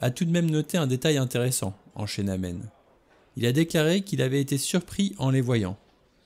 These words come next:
Ils n'étaient pas du tout comme les invités de monsieur Robson. Je crois d'ailleurs que c'est parce qu'ils avaient l'air si normaux et si quelconques qu'il a enfreint les ordres de Maurice et sorti un bateau quand il a été mis au courant de leur S O S. » «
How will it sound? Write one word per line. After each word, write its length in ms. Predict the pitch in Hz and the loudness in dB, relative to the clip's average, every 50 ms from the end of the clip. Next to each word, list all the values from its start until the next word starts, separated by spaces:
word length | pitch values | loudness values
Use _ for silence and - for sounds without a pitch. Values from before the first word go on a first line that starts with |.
| _ - | _ -2
Ils 100 | 117 123 | 0 2
n'étaient 260 | 131 135 131 156 143 | 2 2 2 0 0
pas 200 | - - 196 196 | 2 2 2 4
du 160 | 185 185 170 | 4 2 0
tout 260 | - - 220 214 214 - - | 0 -2 -4 -4 -4 -6 0
comme 220 | - 202 196 180 | 2 2 4 4
les 140 | 170 151 156 | 4 2 2
invités 300 | 156 143 147 143 175 170 | 0 0 0 0 0 2
de 80 | 151 135 | 2 2
monsieur 280 | 123 123 - - 107 | 0 0 -2 -2 -2
Robson. 340 | 104 117 - - - - 92 - - - - _ _ _ _ _ _ _ _ _ _ _ _ _ | -2 -2 -4 -4 -6 -6 -8 -8 -12 -16 -20 _ _ _ _ _ _ _ _ _ _ _ _ _
Je 120 | - - 120 | -6 -4 -4
crois 220 | - - 160 165 | 0 2 2 4
d'ailleurs 240 | 160 160 160 156 156 | 4 4 2 2 0
que 100 | - 131 | -2 -4
c'est 120 | - 120 | -4 -2
parce 240 | 104 - 110 - - | 0 0 0 0 -2
qu'ils 320 | - 135 120 113 113 123 | -4 -4 -4 -2 0 2
avaient 180 | 147 160 165 160 | 2 2 4 2
l'air 160 | 143 123 120 | 2 0 0
si 160 | - - 185 | -2 0 0
normaux 400 | 175 165 147 135 123 - 120 151 - - _ _ _ - | 2 2 2 2 2 0 0 -2 -6 -10 _ _ _ -6
et 100 | - 113 | -4 -2
si 180 | - - 202 | -2 -2 0
quelconques 640 | - 175 - - - - 127 139 156 - - - - _ _ _ | 0 0 0 0 -2 -4 -4 -4 -4 -6 -8 -16 -20 _ _ _
qu'il 180 | - 131 117 | -4 -2 0
a 140 | 120 - - | 0 0 0
enfreint 280 | 147 139 - - 175 165 | -2 -2 -2 -2 0 2
les 180 | 143 131 120 | 2 2 4
ordres 240 | 151 156 147 127 127 | 2 2 2 2 0
de 100 | 120 123 | 0 2
Maurice 520 | 120 117 113 107 95 95 - - - - - _ _ _ _ _ | 0 0 0 -2 -2 -2 -4 -6 -8 -10 -14 _ _ _ _ _
et 80 | - 110 | -4 -2
sorti 340 | - - 165 165 - - 190 | 0 0 0 -2 0 0 0
un 80 | 165 | 2
bateau 380 | 139 131 127 - - 139 - - - _ _ _ _ _ - | 2 2 0 0 -2 -4 -6 -6 -12 _ _ _ _ _ -8
quand 220 | - 117 - - | -6 -6 -4 0
il 60 | 123 | 0
a 40 | 120 | 0
été 180 | 123 - 131 127 | 2 2 2 2
mis 140 | 135 156 151 | 2 2 0
au 40 | 135 | -2
courant 320 | - - 131 135 156 151 | -2 -2 0 0 2 2
de 80 | 135 120 | 2 2
leur 220 | 113 113 120 - | 2 2 0 0
S 180 | 127 120 - - | -2 -2 -2 -2
O 80 | 98 | -4
S. » « 360 | 80 - - - - - - | -4 -6 -10 -12 -14 -16 -20